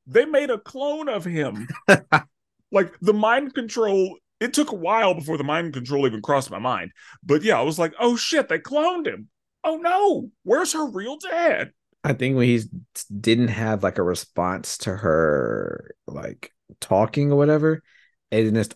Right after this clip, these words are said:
Speaker 2: I, I started to recognize, "Oh, he's being controlled," or something of that sort. Shit,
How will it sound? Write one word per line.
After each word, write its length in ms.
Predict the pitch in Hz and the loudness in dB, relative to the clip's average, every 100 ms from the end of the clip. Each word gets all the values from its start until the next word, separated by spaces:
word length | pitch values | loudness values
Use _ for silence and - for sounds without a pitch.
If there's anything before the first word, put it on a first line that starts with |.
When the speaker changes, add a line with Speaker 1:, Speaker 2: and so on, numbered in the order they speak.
| - | -2
Speaker 2:
I, 160 | 117 | -2
I 100 | - | -2
started 240 | - 117 104 | 2 4 4
to 60 | 98 | 2
recognize, 400 | 95 92 85 82 | -2 -2 -4 -6
"Oh, 260 | - 92 | -4 -2
he's 260 | 90 98 90 | -2 -2 -4
being 400 | 110 95 87 85 | -8 -4 -4 -4
controlled," 640 | 82 82 - 78 76 73 | -4 -4 -2 0 0 0
or 260 | 62 55 57 | -2 -4 -6
something 320 | - 71 67 | -8 -8 -8
of 60 | 62 | -8
that 140 | 60 | -4
sort. 240 | - - - | -4 -4 -2
Shit, 240 | - - | -2 -2